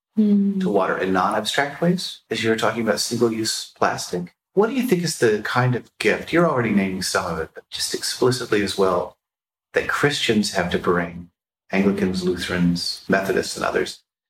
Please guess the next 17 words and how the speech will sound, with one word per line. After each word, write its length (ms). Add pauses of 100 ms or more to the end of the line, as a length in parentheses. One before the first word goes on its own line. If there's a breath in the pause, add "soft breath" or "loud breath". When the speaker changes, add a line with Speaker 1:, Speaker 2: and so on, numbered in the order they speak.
(280)
Speaker 2:
have 180
to 60
bring 480
to 120
the 100
story 680
of 160
what 160
religion 500
needs 220
to 80
say 320
about 480 (240)
our 120
responsibility 760
to 140
the 120